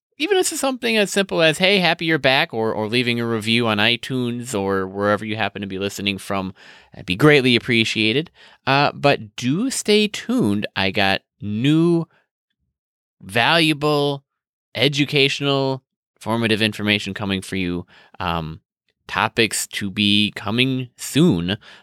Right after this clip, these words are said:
uh, on digital marketing, podcasting, and entrepreneurship. So thank you so much for tuning in. Kind of a short update, but, uh, I got more to unpack, plenty more to unpack, plenty more to get into. So I hope you're looking forward to it. I know I am.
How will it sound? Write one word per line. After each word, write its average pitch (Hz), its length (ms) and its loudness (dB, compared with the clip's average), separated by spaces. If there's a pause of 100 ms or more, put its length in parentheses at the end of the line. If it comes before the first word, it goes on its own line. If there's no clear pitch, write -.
(120)
uh, 87 260 -6
on 92 480 0 (400)
digital 104 300 0
marketing, 107 580 2 (500)
podcasting, 92 920 -2 (260)
and 80 380 -6 (280)
entrepreneurship. 78 760 -6
So 80 240 -6 (260)
thank - 140 -16
you - 40 -18
so 107 180 -6
much 95 200 -4
for 87 140 -10
tuning 95 300 -4
in. 139 240 0 (260)
Kind 131 140 0
of 131 80 0
a - 20 -2
short 135 280 2
update, 127 420 0
but, 110 260 -2
uh, 120 60 0
I 110 100 2
got 110 180 -2
more 113 200 -4
to - 200 -10
unpack, 147 540 -6 (220)
plenty 175 280 2
more 104 220 0
to 87 100 -4
unpack, 90 460 -4
plenty 110 180 -2
more 107 160 -2
to 95 60 -2
get 104 140 -2
into. 131 380 -2
So 95 180 -6
I 95 80 -2
hope 147 240 -4
you're 143 120 -4
looking 147 280 -8
forward 180 300 -4
to 151 100 -8
it. 170 100 -4 (400)
I 170 140 6
know 170 100 2
I 170 220 4
am. 160 300 2